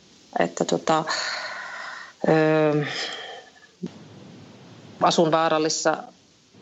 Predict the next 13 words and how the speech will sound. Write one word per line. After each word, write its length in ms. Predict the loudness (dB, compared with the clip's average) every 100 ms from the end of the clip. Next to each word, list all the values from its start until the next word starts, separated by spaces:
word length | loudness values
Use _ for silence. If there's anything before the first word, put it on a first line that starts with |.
| -4
maassa 460 | -2 -2 0 -2 -2 -8 -20 -20 -20 _ -20 -20 -20 -20 -20 -20 -20 0
heidän 280 | 2 2 0
sanojensa 420 | -2 0 0 2
mukaan. 200 | 2 2
Että 120 | 2 4
moni, 340 | 4 2 4
moni 260 | 2 4 2
ihminen 320 | 2 2 0 2
ajattelee 540 | 2 0 -2 -2 -2
sitä, 280 | -2 -2 -2
että, 260 | -2 -4 -6 -10 -20 -20 -10 -8 -8 -10 -16 -20 -20 _ -20 -12 -12 -12 _ _
että 260 | 0 2 2
tota, 420 | 2 2 2 0